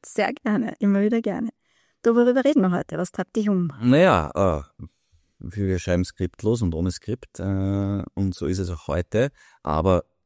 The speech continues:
Speaker 2: wir haben uns ein Thema überlegt, das ist das, die rosarote Brille der Investoren, äh, auf Immobilien. Ähm,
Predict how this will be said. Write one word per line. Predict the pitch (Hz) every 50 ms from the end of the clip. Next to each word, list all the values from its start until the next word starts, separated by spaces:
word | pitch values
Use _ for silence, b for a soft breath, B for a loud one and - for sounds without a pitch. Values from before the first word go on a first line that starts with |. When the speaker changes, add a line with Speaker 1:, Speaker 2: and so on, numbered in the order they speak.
| _ _ _ _ _ _ _ _ _
Speaker 2:
wir | - 85 82 76 -
haben | 73 78
uns | 80 - -
ein | -
Thema | - - 101 120 131
überlegt, | 123 - 58 65 67 - - _
das | 69 71 -
ist | 76 73 - - - - _ _ _ _
das, | - - - - - _ _ -
die | 85
rosarote | - - 87 98 90 87 78 80 82 - - 80
Brille | - - - 87 90 90
der | - 76 73
Investoren, | 78 78 76 - - - - - 85 87 85 - _ _ _ _ _ _ _ _ _ _ _ _ _
äh, | 85 85 80 80 85 80 - -
auf | - 80 80 82 - - -
Immobilien. | 82 87 87 87 85 90 95 92 87 80 73 69 55 82 - - _ _ _ _ _ _ _ _ _ _ _ _
Ähm, | - 90 87 87 90 90 87 87